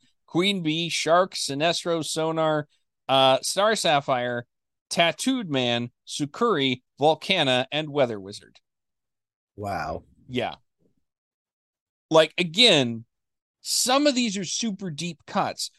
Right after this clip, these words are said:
Speaker 1: Like, Lady Lunar died in Crisis on Infinite Earths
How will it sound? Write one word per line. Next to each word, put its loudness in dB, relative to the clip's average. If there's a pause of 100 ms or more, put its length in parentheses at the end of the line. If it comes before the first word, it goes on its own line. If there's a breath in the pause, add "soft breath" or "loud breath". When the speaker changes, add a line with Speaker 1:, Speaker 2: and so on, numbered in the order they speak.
(120)
Speaker 1:
Like, 0 (100)
Lady 0
Lunar -2 (1300)
died 4
in -4 (280)
Crisis 2
on 0
Infinite -2
Earths -2